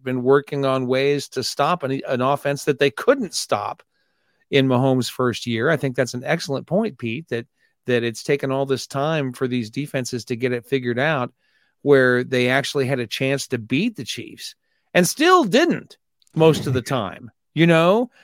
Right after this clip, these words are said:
Speaker 1: I mean, even, even some of the losses in the, uh,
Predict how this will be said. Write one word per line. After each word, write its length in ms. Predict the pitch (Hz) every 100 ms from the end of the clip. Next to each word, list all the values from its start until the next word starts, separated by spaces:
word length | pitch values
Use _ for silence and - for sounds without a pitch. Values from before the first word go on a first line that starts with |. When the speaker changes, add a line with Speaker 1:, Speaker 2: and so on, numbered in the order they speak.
| _ -
Speaker 1:
I 100 | 175
mean, 220 | 196 190
even, 460 | 214 262 220 196 175
even 360 | 214 240 233 196
some 240 | - 220
of 60 | 185
the 80 |
losses 720 | 165 151 165 220 - 180 135 -
in 300 | 175 160 156
the, 520 | 143 143 139 135 110 156
uh, 300 | 135 131